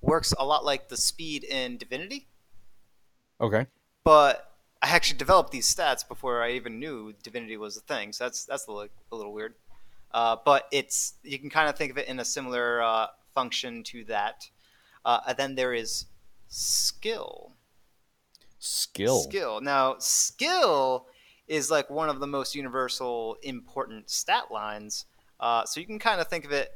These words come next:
Speaker 1: as, it's kinda like dexterity, but it's universal. So it's actually kind of more towards Fire Emblem skill, where skill is a chance to hit, but for everything.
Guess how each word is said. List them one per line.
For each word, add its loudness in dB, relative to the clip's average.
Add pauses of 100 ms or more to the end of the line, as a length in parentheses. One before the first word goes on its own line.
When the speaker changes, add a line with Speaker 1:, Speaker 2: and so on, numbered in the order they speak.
(140)
Speaker 1:
as, 2 (320)
it's -6
kinda 0
like -2
dexterity, -2 (1120)
but 4
it's -4
universal. -2 (480)
So 0
it's 2
actually 2
kind -4
of -4
more 0
towards -6 (720)
Fire 4
Emblem -6
skill, -6 (460)
where 0
skill 2 (200)
is -2
a -4
chance -2
to -4
hit, -4 (640)
but 0
for -2
everything. -8